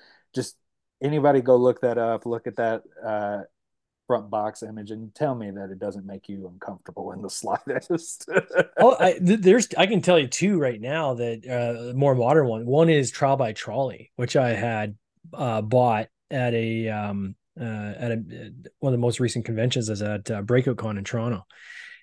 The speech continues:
Speaker 2: And they have this kind of swap where you can come in and it's like a silent auction. And it was going for, like, nothing. And it's brand new, still with the shrink wrap on it. And I'm like, "Oh, try, I think I heard, I think I heard about that game."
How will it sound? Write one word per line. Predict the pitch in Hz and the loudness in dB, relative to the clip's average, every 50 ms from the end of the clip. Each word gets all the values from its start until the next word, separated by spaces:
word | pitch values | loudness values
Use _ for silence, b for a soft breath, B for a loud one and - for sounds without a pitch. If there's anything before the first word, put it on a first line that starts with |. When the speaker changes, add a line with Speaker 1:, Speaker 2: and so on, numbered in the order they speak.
| B - | B -2
Speaker 2:
And | 127 127 | 0 2
they | 123 120 | 2 4
have | 120 131 131 131 135 123 113 | 4 4 6 6 4 4 4
this | 131 123 117 110 - - - | 4 4 2 2 0 -2 -2
kind | - 143 135 120 | -2 -2 -2 0
of | 113 | 0
swap | - - - - 135 127 120 120 - - _ | -2 -2 -2 0 0 2 2 0 -2 -6 _
where | 131 120 113 113 110 113 | -8 -6 -4 -4 -2 -2
you | 117 113 113 | -2 -2 -2
can | 113 110 | -4 -4
come | - 120 117 117 | -4 -4 -2 -2
in | 113 113 113 | -2 -2 -2
and | 107 | -4
it's | 104 - 120 | -4 -4 -6
like | 107 101 | -6 -4
a | 107 | -4
silent | - - 113 107 104 101 95 | -2 -2 -2 -2 -4 -6 -6
auction. | 92 95 98 - - 95 92 - _ _ _ _ _ _ _ _ _ _ _ _ _ _ - - | -8 -8 -8 -8 -10 -10 -10 -14 _ _ _ _ _ _ _ _ _ _ _ _ _ _ 2 6
And | 151 | 6
it | 156 | 6
was | 151 131 | 8 8
going | 131 143 135 123 | 6 6 6 6
for, | - 120 | 4 0
like, | 98 95 - | -2 -4 -6
nothing. | 110 95 - - - 90 | -8 -10 -10 -12 -14 -10
And | 92 107 | -8 -6
it's | 117 113 | -4 -2
brand | 113 123 117 107 | 0 2 2 0
new, | 98 95 | -2 -6
still | - - 127 117 | -4 -2 0 0
with | 104 - | -2 -2
the | 107 | -6
shrink | - - 104 95 95 - | -8 -8 -8 -8 -10 -10
wrap | 95 87 - - | -10 -12 -12 -12
on | - 87 87 | -14 -14 -14
it. | 87 | -12
And | 131 | -12
I'm | - 190 | -10 -10
like, | 190 - - | -10 -8 -8
"Oh, | 247 269 | -8 -8
try, | - - 330 339 | -6 -6 -6 -6
I | 233 208 | -6 -8
think | - 370 - - | -8 -10 -8 -6
I | 180 | -6
heard, | 170 - - | -6 -6 -4
I | - 127 | -4 -4
think | - - - 330 392 - 262 | -4 0 2 4 6 6 6
I | 226 | 6
heard | 147 139 143 127 | 6 4 4 2
about | 110 110 107 - | 2 -2 -6 -8
that | 85 85 - - | -10 -12 -12 -12
game." | - 107 175 175 | -12 -8 -8 -10